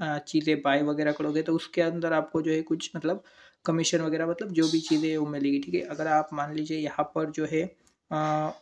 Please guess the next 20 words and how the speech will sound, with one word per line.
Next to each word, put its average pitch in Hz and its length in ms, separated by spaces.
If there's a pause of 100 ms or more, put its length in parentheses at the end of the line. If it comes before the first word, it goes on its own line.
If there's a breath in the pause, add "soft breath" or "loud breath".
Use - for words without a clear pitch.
(180)
पाँच 180 280
रुपये 165 300
स्पेंड 160 360
करते 147 300
हैं, 147 140
ठीक 160 140
है, 185 60
प्ले 165 340
स्टोर 151 340
के 147 60
ऊपर, 151 260
तो 156 160
आपको 143 260
क्या 151 180
मिलता 151 280
है, 156 100
एक 165 320
पॉइंट 143 280
मिलता 143 240
है। - 280